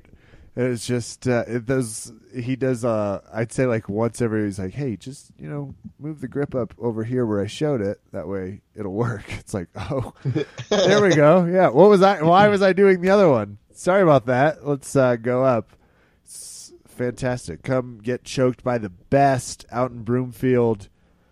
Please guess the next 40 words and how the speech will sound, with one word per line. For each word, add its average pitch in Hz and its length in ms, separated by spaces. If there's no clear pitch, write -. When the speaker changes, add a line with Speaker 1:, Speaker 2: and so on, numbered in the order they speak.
Speaker 1:
Jubera, 117 680
Jiu-Jitsu, 104 1160
Raph, 113 360
that's - 340
gonna 107 260
do 101 220
it 92 80
for 87 100
me. 85 300
Speaker 2:
That's 233 100
some 233 120
good 139 140
stuff. 101 340
And 139 180
you 147 80
know 147 100
what? 143 180
I 123 120
wanna 123 200
send 117 280
my 104 140
congratulations 98 760
out 85 180
to 90 80
everybody. 87 420
Uh, 87 440
I'm 117 240
so 131 220
happy 110 420
to 92 180
hear 95 440
of 92 240
good 98 160
things 95 260
for - 120
Kevin's 90 380
gym. 87 340
Never 190 340
for 226 120
Kevin, 104 420